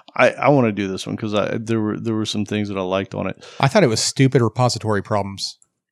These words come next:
Speaker 1: That could be part of it. We,
Speaker 2: Okay.
Speaker 1: we, uh, if you ever deal with large teams, that, that does come up on occasion. <laughs> Um, so the single responsibility principle is there's one and only one reason to change. Now that's the, you know, code developer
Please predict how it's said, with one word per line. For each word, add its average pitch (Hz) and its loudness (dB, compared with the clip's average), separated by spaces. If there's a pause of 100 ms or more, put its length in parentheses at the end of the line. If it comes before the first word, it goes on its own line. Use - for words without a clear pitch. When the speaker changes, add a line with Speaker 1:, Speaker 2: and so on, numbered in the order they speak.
(160)
Speaker 1:
That 123 4
could 135 4
be 120 4
part 117 4
of 107 2
it. 98 0
We, 156 6
Speaker 2:
Okay. 160 4
Speaker 1:
we, 151 8
uh, 127 8 (200)
if 127 0
you 120 4
ever 135 2
deal 120 2
with 113 0
large 107 0
teams, 135 0
that, 117 4
that 139 2
does 185 6
come 185 6
up 208 6
on 139 8
occasion. 107 2
<laughs> - -14
Um, 156 2 (580)
so 175 6 (100)
the 143 4
single 220 6
responsibility 143 6
principle 120 2
is 120 2
there's 117 2
one 120 4
and 127 6
only 120 4
one 107 2
reason 104 0
to 101 0
change. 95 -2
Now 113 4
that's 135 4
the, 127 4 (320)
you 127 4
know, 113 4
code 139 4
developer 120 2